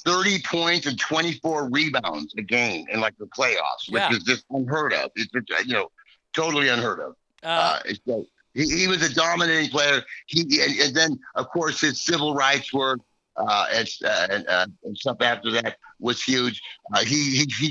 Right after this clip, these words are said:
Speaker 1: he's right up there. He's the Jackie Robinson of the N B A.
Speaker 2: I, I can agree to that. I mean, and you've gotta think about it. He played in racist-ass Boston. I,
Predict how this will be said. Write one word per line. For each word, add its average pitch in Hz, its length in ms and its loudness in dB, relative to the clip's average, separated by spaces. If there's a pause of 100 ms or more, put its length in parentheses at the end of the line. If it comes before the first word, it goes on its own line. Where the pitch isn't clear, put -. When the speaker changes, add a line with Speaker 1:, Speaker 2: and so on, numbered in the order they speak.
Speaker 1:
he's 131 260 -2
right 160 280 2
up 147 140 0
there. 117 120 2
He's 139 240 0
the 135 100 0
Jackie 131 400 0
Robinson 107 720 0 (220)
of 101 120 0
the 110 160 4
N 101 140 2
B 90 160 0
A. 71 180 0 (300)
Speaker 2:
I, 277 180 0 (140)
I 285 60 0
can 285 200 -4
agree 185 380 -6
to 185 100 -8
that. 170 260 -2
I 185 120 -2
mean, 196 280 -4
and 202 200 -4
you've 247 180 -6
gotta 233 240 0
think 233 240 -10
about 185 220 -6
it. - 20 -12
He 247 140 -8
played 208 340 -6
in 147 120 -10
racist-ass 170 920 -6
Boston. 151 640 -10 (1040)
I, 170 140 -2